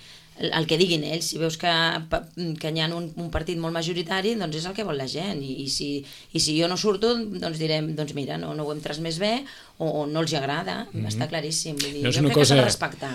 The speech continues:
Speaker 2: no és una cosa que li faci perdre la son a l'Aurora
Speaker 1: No,
Speaker 2: Carbonell?
Speaker 1: no, en absolut,
Speaker 2: No.
Speaker 1: a mi no,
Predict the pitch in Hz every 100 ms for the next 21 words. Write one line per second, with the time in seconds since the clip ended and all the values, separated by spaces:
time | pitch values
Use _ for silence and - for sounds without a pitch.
0 | 139 123 135 143 135 123 123 117 123 127
1 | 104 117 113 107 107 131 123 104 107 107
2 | - 110 113 147 151 147 120 117 139 156
3 | 180 165